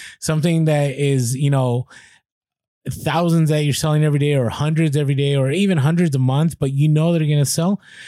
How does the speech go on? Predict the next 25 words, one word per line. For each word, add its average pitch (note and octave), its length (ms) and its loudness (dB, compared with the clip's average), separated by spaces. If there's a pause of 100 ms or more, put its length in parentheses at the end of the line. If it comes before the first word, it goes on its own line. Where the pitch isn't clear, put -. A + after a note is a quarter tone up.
(220)
and C#3+ 140 0
it's C#3+ 100 0
highly D3+ 240 0
competitive, D#3+ 600 0
this C#3 200 0
is E3 120 2
probably A#2+ 240 0
something C3 280 -2
you B2 100 4
need C3 160 2
to E3 40 2
do. A3 160 0
And C#3+ 100 0
this C#3+ 180 0
is D3+ 60 -4
called C3+ 300 -4
the C3+ 220 0 (500)
Promoted C#3+ 360 0
Listings C3 340 0
Advanced, A#2+ 400 0
and B2+ 120 0
it's B2 200 -2
a A2+ 240 -4
pay-per-click B2+ 840 -4
model. G2+ 440 -2